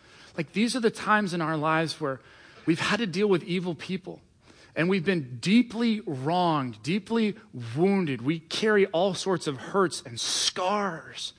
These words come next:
and it's dark. They've led us into dark places. And our natural reaction, think about this, our natural reaction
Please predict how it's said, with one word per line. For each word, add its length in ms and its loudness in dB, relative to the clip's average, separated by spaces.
and 100 2
it's 200 0
dark. 840 2
They've 240 6
led 180 6
us 160 4
into 180 2
dark 540 0
places. 760 -8
And 100 4
our 100 8
natural 680 6
reaction, 600 6
think 200 -6
about 280 -8
this, 220 -14
our 80 -2
natural 440 0
reaction 540 -2